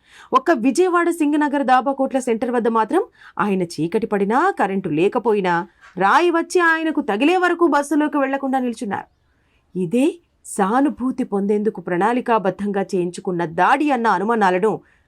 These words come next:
రేకెత్తిస్తోందని పరిశీలకులు విశ్లేషిస్తున్నారు. మొత్తం మీద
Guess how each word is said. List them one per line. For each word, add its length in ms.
రేకెత్తిస్తోందని 880
పరిశీలకులు 580
విశ్లేషిస్తున్నారు. 680
మొత్తం 300
మీద 120